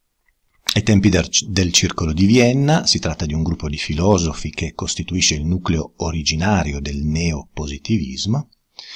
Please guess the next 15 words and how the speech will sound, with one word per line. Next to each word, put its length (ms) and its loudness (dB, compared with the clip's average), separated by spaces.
Ecco, 420 -4
eh, 320 0
ai 160 0
tempi 340 2
del 240 0
Circolo 400 0
di 120 -2
Vienna, 380 2
i 60 2
primi 260 2
studi 420 0
di 180 -6
Paul 600 -2
Rudolf 580 -4
Carnap, 800 -2